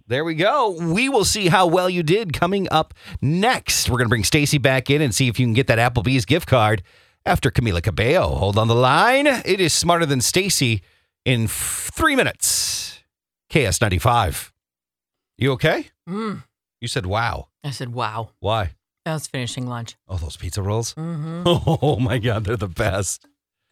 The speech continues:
Speaker 1: You missed
Speaker 2: Even
Speaker 1: out, Macrissa, you missed out.
Speaker 2: Even cold, they're good.
Speaker 1: She doesn't come, uh, to the station in time 'cause the cafe closes at, like, one thirty.
Speaker 2: Mm-hmm.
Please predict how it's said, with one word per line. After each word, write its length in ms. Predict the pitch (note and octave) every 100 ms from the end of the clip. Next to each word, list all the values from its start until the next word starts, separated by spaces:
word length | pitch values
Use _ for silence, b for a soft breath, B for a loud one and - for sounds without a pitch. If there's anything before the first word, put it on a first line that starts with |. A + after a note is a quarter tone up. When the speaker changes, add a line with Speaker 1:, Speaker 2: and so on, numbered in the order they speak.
| _ -
Speaker 1:
You 140 | C#3+ C4
missed 220 | G3 A3+
Speaker 2:
Even 120 | D3
Speaker 1:
out, 200 | C#3 D#3
Macrissa, 380 | D3 C3 E3+ C#3+
you 140 | D3+ A3
missed 300 | D3+ - -
out. 360 | A#2 G#2 F#2 -
Speaker 2:
Even 300 | F#3+ A3+ G3
cold, 400 | - C#3 D3+ C3
they're 120 | A#2
good. 240 | A#2 A#2 A#2
Speaker 1:
She 180 | - C#3+
doesn't 260 | F3 E3+
come, 420 | G2+ B2 C3+ C#3 -
uh, 360 | A#2 A2 G2+ F2 -
to 100 | G#2+
the 80 | F#2
station 360 | - F#2 - A#2+
in 100 | A#2+
time 220 | B2+ B2+
'cause 420 | G2+ E2+ D#2+ -
the 60 | -
cafe 380 | - F2 F2 E2+
closes 420 | - E2+ F#2 E2+
at, 100 | -
like, 120 | E2 D#2
one 240 | D2 D#2
thirty. 420 | - D2 G2 D3
Speaker 2:
Mm-hmm. 480 | D#3+ D3+ C#3+ C#3+